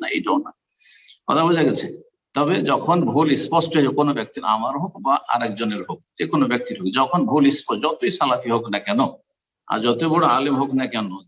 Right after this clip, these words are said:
যদি ভুল স্পষ্ট হয়ে যায় তো ভুলের ওপর থাকা জায়েজ নয়। আমার জন্য হয়তো ওজর আছে, আল্লাহ আমাকে মাফ করে দিবেন, কারণ আমি চেষ্টা করেছি। কিন্তু আপনাকে ভুল স্পষ্ট হওয়ার পরে যদি আপনি অন্ধ তকলিদ করেন তো হারাম, তকলিদে শাখসি হারাম,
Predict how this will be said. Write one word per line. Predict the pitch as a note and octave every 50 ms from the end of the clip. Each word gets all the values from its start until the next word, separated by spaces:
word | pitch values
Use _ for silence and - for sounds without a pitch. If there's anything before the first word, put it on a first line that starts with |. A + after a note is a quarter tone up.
| - C3
যদি | C#3 C#3+ C#3+ C#3+ E3
ভুল | D3+ C3+ B2+ E3 D#3 D#3
স্পষ্ট | D3+ D3+ - - - - - - F3 D#3+
হয়ে | D#3 E3 E3 D#3 D#3
যায় | D#3+ E3 E3+ E3+
তো | E3+ - B2+
ভুলের | B2 A#2+ C#3+ D3 C#3 C3 B2
ওপর | B2 - - A#2+ A#2
থাকা | - A#2 A2 - A#2+
জায়েজ | G#2+ G2 F#2 F2+ E2+
নয়। | - - - - - _ _ _ _ _ _ _ _ _ _ _ _ -
আমার | B2 C#3 D3+ E3+ F3 E3+
জন্য | F#3+ F#3+ F#3+ G3
হয়তো | F#3 F#3+ F#3 F#3 F#3+
ওজর | E3+ E3 D#3+ E3 E3+ D3+
আছে, | D3 C#3 C#3+ C#3+ C3+
আল্লাহ | C3+ C#3 C#3 C#3
আমাকে | C#3 C#3 C#3+ D3
মাফ | C#3+ C#3+ C#3+ C#3 - -
করে | D3 C3 B2
দিবেন, | A2+ G#2+ G2 A2+ C3+ C#3+
কারণ | - - A2+
আমি | G#2+ A2 G#2 G2+
চেষ্টা | F3+ F3+ E3+ - F3 D3
করেছি। | B2+ - G3 - - - - - _ _ _ _ _ _ _ _ _ _ -
কিন্তু | C#3 C3+ D3 D3 D3
আপনাকে | B2+ B2+ B2+ C#3 C#3+ C#3+ D3 C#3+ D3 E3 E3 F3 F3+ - - A2+ A#2
ভুল | B2 C#3+ D#3+ D#3 C#3+
স্পষ্ট | - - D#3 D3+ D3 D3 -
হওয়ার | D3 D#3 D#3 D3+
পরে | D3+ D#3 D#3 D#3
যদি | D#3 D#3 D#3 D3+ D#3+
আপনি | D3+ C#3+ C#3+ D3+
অন্ধ | C3+ C3 C#3 C3+ C#3 C#3+
তকলিদ | C#3+ D3 C#3+ D3 C#3+ D3 C3 -
করেন | - A#2+ A#2+ - -
তো | F#3+ F3
হারাম, | - F3+ F3 B2 E2+ - _ _ _ _ _ -
তকলিদে | C3+ C#3 C#3 C#3+ C#3 C3+
শাখসি | B2+ - C#3 - - - G#3+
হারাম, | F#3 F3 - - -